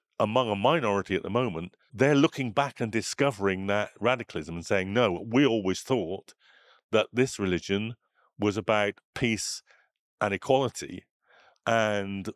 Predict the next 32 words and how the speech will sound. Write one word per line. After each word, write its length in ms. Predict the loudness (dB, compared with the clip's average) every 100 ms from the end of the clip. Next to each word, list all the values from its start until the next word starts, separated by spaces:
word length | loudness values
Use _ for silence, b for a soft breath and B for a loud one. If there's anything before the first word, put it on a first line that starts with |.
| -10
we 260 | 0 0
don't 280 | 2 0 0
recognize 1120 | -6 -2 -4 -2 -4 -2 0 0 -2 -4 -10 _ _ _ _ -20 _
that 600 | -10 -2 0 2 -2 -6 -12 -4
in 200 | -2 -2
the 80 |
state 380 | -2 0 -2 -4 -4
of 140 | 0
Israel." 500 | 0 0 -4 -4 -10 -16 B B B
And 120 | 2
I 80 | 2
think 380 | 2 -2 -2 -14 B B B
it's 180 | -2 -2
been 300 | 0 0 2
long 260 | 2 2 -4
and 100 | -4
hard 480 | 0 0 0 -2
for, 480 | -2 0 2 2 0 -4 _ _
you 120 | -2 0
know, 180 | 0
m-, 220 | -2 -8 -6
many 400 | -4 0 0 -2
Jewish 380 | -2 0 0 0
radicals 440 | -2 -2 -8 -4
all 200 | 0 0
the 60 | 2
way 160 | 0
through 200 | -2 -6
the 80 | -6
Corbyn 420 | -2 -2 0 -2
years. 460 | -6 -10 -8 -10 -10 B B B B B 0
But 180 | 0 0